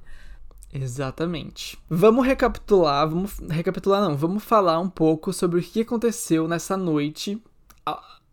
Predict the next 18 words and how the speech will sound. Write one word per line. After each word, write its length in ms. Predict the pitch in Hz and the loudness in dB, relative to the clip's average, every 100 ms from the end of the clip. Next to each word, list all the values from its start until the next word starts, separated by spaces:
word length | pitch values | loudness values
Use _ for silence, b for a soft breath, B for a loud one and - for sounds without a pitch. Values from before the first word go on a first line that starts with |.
| - | 0
aos 260 | 214 294 - | 2 2 2
poucos, 560 | - 151 - - 127 | 4 4 2 -12 -10
tá? 260 | - 139 156 | -2 -2 0
No 140 | 160 | -2
dia 160 | 147 175 | 0 0
<laughs> 20 | |
vinte 420 | 160 226 240 - | 0 0 0 6
e 40 | 208 | 8
oito 260 | 180 180 | 8 6
de 120 | 180 175 | 0 2
novembro 760 | 185 156 151 147 147 151 185 | 2 4 2 2 0 2 2
de 180 | 175 151 | 2 -4
mil 120 | 156 | -2
novecentos 460 | 170 190 196 170 156 | -2 -2 -2 -4 2
e 60 | 170 | 2
oitenta 380 | 165 160 143 - | 2 0 -2 -2
e 180 | 190 | 0
um, 300 | 151 135 151 | -2 -2 -6